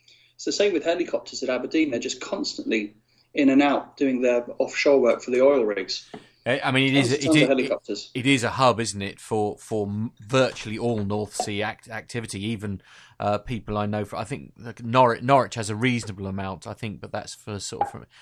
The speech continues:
Speaker 2: East Anglia. But I'm swear, I, I swear, uh, virtually all <laughs> aircraft almost, uh,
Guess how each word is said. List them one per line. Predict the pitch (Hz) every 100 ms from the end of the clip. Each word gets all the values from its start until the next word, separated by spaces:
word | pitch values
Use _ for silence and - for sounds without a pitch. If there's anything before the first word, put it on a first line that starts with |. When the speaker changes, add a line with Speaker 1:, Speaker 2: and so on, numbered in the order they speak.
| - -
Speaker 2:
East | 110 120
Anglia. | 107 107 95
But | 90 -
I'm | 98
swear, | - - 113 107 -
I, | 95 -
I | 95
swear, | - 110 107 98 95
uh, | 95 - _ _ _ -
virtually | 110 120 107 - 98
all | - 113 110 95
<laughs> | -
aircraft | 113 151 - - 113 - 107
almost, | 101 98 98
uh, | -